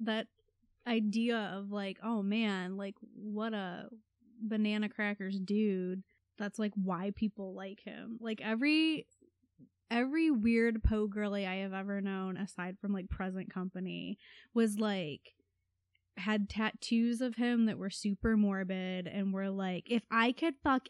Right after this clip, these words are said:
anyone, alive or dead, number one would be Edgar Allan Poe."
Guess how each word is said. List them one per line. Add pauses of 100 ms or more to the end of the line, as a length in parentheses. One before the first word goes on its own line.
anyone,
alive
or
dead,
number
one
would
be
Edgar
Allan
Poe."